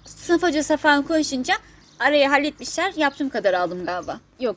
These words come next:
Speaker 2: benim kopyayı yapıştırmadılar. Öyle bir şey olsa ben muhtemelen yutardım kopyayı. <laughs>
Speaker 1: Yok, ben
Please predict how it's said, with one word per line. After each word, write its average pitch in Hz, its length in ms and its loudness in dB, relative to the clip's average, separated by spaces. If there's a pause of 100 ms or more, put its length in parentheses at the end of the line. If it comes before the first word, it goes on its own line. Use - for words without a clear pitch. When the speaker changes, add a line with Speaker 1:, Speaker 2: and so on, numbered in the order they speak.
Speaker 2:
benim 269 220 4
kopyayı 277 380 2
yapıştırmadılar. 254 1000 -4
Öyle 320 180 6
bir 330 40 4
şey 349 140 -2
olsa 339 180 0
ben 302 120 4
muhtemelen 302 460 4
yutardım 247 520 0
kopyayı. 269 420 6
<laughs> 330 80 8 (600)
Speaker 1:
Yok, 320 140 -2 (260)
ben 285 100 0